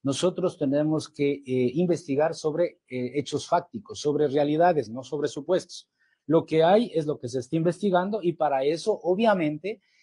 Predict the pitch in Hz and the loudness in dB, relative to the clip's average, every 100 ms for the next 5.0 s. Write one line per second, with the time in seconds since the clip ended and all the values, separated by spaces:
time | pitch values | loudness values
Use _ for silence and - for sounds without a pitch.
0 | _ - 151 151 139 143 - 165 156 147 | _ -4 2 2 2 -4 0 0 2 -2
1 | 143 151 131 120 143 156 139 123 107 98 | 0 0 0 -2 0 2 2 2 0 -8
2 | - - 110 131 135 156 190 196 240 269 | -16 -14 -2 0 2 0 4 4 6 4
3 | 220 151 120 120 123 139 147 190 185 226 | 2 -2 -4 -8 -8 -2 2 2 2 0
4 | 190 175 160 135 160 226 269 254 262 254 | 0 0 0 0 -2 -2 0 -2 -2 -8